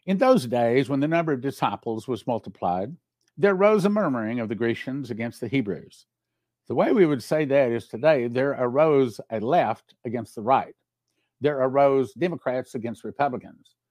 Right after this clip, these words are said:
There arose the liars against those people that are trying to tell the truth.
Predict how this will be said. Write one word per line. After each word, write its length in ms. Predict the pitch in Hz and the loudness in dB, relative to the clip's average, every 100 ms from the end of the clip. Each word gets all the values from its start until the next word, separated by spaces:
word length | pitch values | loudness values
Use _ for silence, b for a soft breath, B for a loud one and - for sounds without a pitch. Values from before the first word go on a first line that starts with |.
| _ _ - | _ _ -4
There 240 | 147 131 | -4 -2
arose 440 | 131 143 143 135 131 - | 0 4 4 2 -2 -8
the 100 | 110 | -6
liars 720 | 117 147 180 147 113 120 120 | -2 0 2 2 0 -4 -6
against 360 | 117 107 127 - | -10 -8 -8 -4
those 160 | 123 | -4
people 300 | - 131 110 | -2 -6 -4
that 100 | 110 | -6
are 60 | 98 | -6
trying 260 | - 120 98 | -6 -6 -6
to 60 | |
tell 220 | - 101 | -6 -6
the 80 | 87 | -6
truth. 280 | - 165 - | -6 -8 -8